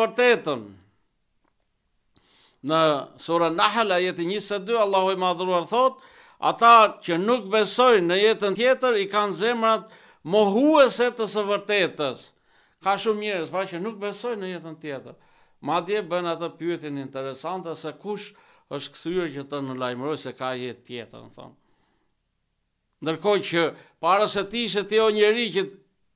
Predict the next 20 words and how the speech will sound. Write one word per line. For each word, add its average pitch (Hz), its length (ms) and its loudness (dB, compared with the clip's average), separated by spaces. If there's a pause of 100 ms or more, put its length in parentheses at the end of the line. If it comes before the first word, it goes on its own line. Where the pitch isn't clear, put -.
(200)
tjetoje 202 600 4
këtu, 247 220 0 (1300)
nuk 226 160 -4
ishe 294 240 -2
asgjë, 262 560 2
në 135 140 -6
thonë. 120 180 -14 (1200)
Dhe 170 200 -2
ishte 214 240 2
pra 196 200 4 (460)
Allahu 226 460 6
ai 196 120 0
që 175 160 -8
të - 80 -14
solli. 127 460 -4 (1900)
A 160 120 6
nuk 247 200 -2
është 226 360 4
rikrijimi 226 760 -4 (680)
më 202 180 0